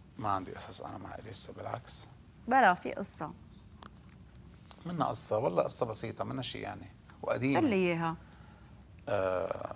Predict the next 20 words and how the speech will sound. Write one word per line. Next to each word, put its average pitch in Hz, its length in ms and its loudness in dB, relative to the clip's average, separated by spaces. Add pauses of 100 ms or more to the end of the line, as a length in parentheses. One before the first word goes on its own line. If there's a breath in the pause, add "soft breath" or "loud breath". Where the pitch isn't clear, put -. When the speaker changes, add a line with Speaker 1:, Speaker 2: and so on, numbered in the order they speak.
Speaker 1:
شوفي، - 360 -4
إليسا 147 420 -2
آخر 139 200 0
تعامل 113 400 2
كان 104 260 -6
هلأ 127 200 2
من 98 140 -6
كم 110 200 -2
شهر 107 280 0
بأغنية 104 440 0
التمن، 98 360 0
مسلسل - 420 -2
التمن. 98 380 0 (760 loud breath)
يعني 98 240 -2
ما 123 100 0
في 117 420 0
انقطاع. 107 540 2 (1300 loud breath)
بس - 260 -4
اليوم، 127 480 4
آه، - 520 -2